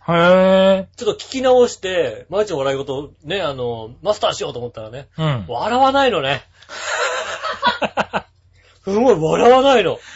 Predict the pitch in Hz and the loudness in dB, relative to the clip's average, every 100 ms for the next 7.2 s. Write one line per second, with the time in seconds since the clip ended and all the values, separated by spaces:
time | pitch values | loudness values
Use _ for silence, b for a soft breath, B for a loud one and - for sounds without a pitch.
0 | B B 185 208 240 247 208 247 220 202 | B B 8 10 10 8 6 6 6 6
1 | 196 180 160 208 311 285 180 214 311 233 | 8 8 8 4 4 4 6 6 8 8
2 | 165 139 127 113 87 _ 180 196 151 110 | 6 4 2 -2 -6 _ -12 -8 -8 -8
3 | 107 - B B _ _ _ - 294 277 | -12 -12 B B _ _ _ -8 -6 -2
4 | 240 262 269 247 196 202 196 202 - 247 | 2 2 0 -2 0 -2 -2 -6 2 4
5 | 226 226 214 214 240 240 175 165 104 _ | 4 0 -4 -2 -2 0 -2 -4 -8 _
6 | _ _ _ 170 175 190 202 208 208 208 | _ _ _ 0 4 6 8 6 6 6
7 | 202 202 | 4 2